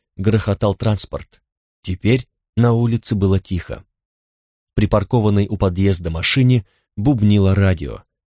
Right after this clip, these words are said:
По тротуару цокали женские каблучки. Я пошёл в ванную и посмотрел в зеркало. Работа по ночам сделала своё дело. Лишила лицо красок.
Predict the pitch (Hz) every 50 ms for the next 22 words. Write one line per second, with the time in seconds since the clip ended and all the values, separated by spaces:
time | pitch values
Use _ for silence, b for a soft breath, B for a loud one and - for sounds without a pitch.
0 | _ _ _ _ 113 107 - - 87 - - 80 90 104 113 113 113 104 - -
1 | _ _ _ _ - - 120 - - 113 104 107 101 98 104 95 92 - - -
2 | 101 92 82 - - 85 85 90 85 80 - - - _ 87 87 - _ _ _
3 | _ _ _ _ _ _ _ _ _ _ _ _ _ _ _ _ _ 98 127 139
4 | 131 - 123 110 - - 120 113 104 98 104 135 143 127 104 90 85 82 82 82
5 | 80 - 104 101 - 101 - - 101 98 - 101 104 98 95 98 92 98 95 -
6 | - - 69 64 - 98 - _ _ _ _ _ _ _ b b b b b b
7 | b 98 101 98 90 98 143 165 - 151 131 - 131 113 117 110 - - 143 143
8 | 139 139 120 98 87 90 87 101 107 120 120 113 110 110 - - 95 87 87 87
9 | 82 82 82 76 - - - - - _ _ _ _ _ _ _ _ - 92 95
10 | 92 - - 156 147 139 117 110 104 - - - 123 - - - 117 110 - -
11 | - - - _